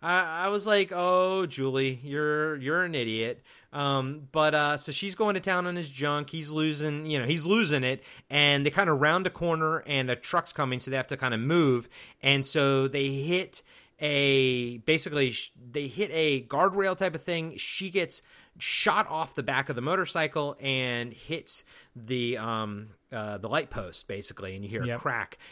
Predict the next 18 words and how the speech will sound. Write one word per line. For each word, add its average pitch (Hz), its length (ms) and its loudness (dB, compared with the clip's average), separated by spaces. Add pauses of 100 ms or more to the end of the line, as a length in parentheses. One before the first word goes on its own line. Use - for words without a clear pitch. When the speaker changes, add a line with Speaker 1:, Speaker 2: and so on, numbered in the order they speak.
Speaker 1:
And 165 160 -2
I 185 100 4
thought, 262 200 4
I 185 80 0
thought 262 200 2
overall 156 880 4
they 143 220 2
did 135 220 -2
a 113 40 0
good 147 360 0
job 127 480 0
of, 113 160 -4
of 117 160 -6
how 135 160 0
they 127 100 -2
cut - 260 -6
that 127 160 -8
together 120 560 -2